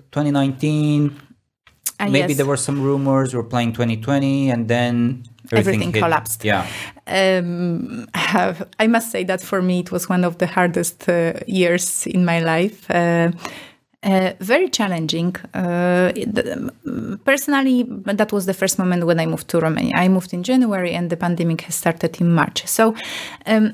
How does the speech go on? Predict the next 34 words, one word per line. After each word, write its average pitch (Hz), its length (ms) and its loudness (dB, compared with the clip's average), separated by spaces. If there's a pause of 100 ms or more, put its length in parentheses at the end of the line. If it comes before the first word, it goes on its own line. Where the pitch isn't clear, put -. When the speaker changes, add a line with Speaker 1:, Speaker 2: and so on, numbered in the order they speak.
Speaker 2:
actually, 302 360 0
of 254 180 0
course, 285 260 2
just 214 260 -2
before 196 300 -2
I 170 60 -4
moved 214 260 0
to 330 80 -4
Romania, 208 400 2
I 185 140 -2
already 240 320 0
started 180 400 -2
to 175 60 -2
work 170 220 -2
on 165 120 0
the 165 80 0
strategy. 170 480 -2
I 180 80 2
started 196 420 0
to 214 80 2
learn 175 220 2
the 165 80 0
market. - 360 -2
I - 60 2
started - 480 -4
to 196 140 0
think 202 320 2
how - 360 -2
we 190 140 0
should - 240 -8
work 180 220 -2
with 190 120 0
the 214 100 0
team. 294 240 2